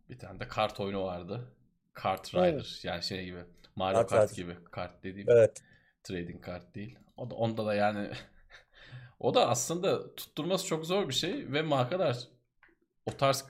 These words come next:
Speaker 1: karting oyunları yaparken artık karakterlerine çok güveniyor işte. Bir yandan Sega yapıyor, bir yandan yıllardır devam eden bir Nintendo tarafındaki oyunlar var.
Speaker 2: Doğru.
Speaker 1: Ama bu pek yani iddialı bir şey değil, pek büyük çaplı bir şey de değil gibi.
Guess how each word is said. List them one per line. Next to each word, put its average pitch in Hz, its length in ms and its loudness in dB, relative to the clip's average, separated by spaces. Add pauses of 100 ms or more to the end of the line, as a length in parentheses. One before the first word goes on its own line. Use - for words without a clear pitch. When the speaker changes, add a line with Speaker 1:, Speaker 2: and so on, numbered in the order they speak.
(140)
Speaker 1:
karting 139 440 2
oyunları 139 260 2
yaparken 135 400 0
artık 120 380 -6 (300)
karakterlerine 120 720 6
çok - 240 -6
güveniyor 90 340 -6
işte. 95 280 -10
Bir 98 60 -6
yandan 95 300 -2
Sega 101 300 -2
yapıyor, 87 380 -6 (200)
bir - 40 -10
yandan 92 400 -8 (840)
yıllardır 92 640 0
devam 92 320 2
eden 90 300 -4
bir 87 220 -6
Nintendo 92 440 -4 (380)
tarafındaki 90 640 -4
oyunlar 87 340 -4
var. 87 280 -6
Speaker 2:
Doğru. 92 180 -2
Speaker 1:
Ama - 440 -6
bu - 180 -18
pek 107 260 -10
yani 101 280 -2
iddialı 120 360 6
bir 117 60 0
şey 120 220 2
değil, 113 140 -4
pek 104 320 -4
büyük 110 200 -4
çaplı 104 320 -4
bir 107 60 -8
şey 101 200 -2
de 95 100 -4
değil 90 200 -2
gibi. 90 260 -8